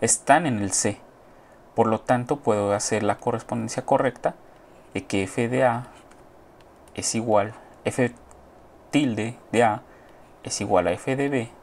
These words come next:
perdón, a f de A para todo A en A. Y se cumple muy bien la condición. Este truco es muy utilizado, pero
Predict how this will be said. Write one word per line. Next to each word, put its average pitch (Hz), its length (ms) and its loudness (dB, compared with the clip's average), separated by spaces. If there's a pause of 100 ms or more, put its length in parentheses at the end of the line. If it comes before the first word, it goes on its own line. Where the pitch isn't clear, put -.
(300)
perdón, 104 260 0
a 87 120 0
f 120 180 -4
de 131 100 2
A 131 180 -2 (3500)
para 98 300 4
todo 147 420 0 (480)
A 104 240 4 (1040)
en 98 180 -4
A. - 120 -8 (720)
Y 117 100 -2
se - 200 0
cumple 127 300 0
muy 113 180 2
bien 107 240 -2
la 92 140 -2
condición. 98 480 -6 (1400)
Este 156 260 2
truco - 260 0
es 143 80 4
muy 135 180 0
utilizado, 127 560 2 (720)
pero 165 320 6